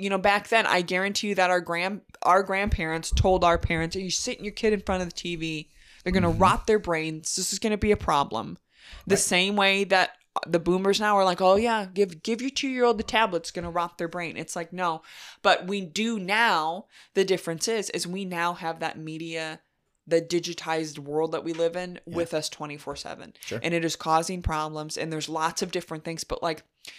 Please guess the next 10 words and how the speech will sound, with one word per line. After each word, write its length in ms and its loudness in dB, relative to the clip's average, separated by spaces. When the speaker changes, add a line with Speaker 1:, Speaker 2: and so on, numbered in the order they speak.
Speaker 1:
the 140 -2
world 460 6
in 120 -2
which 240 -4
we 120 -4
live 280 -2
is 200 -6
not 240 -10
the 80 -16
same. 420 -10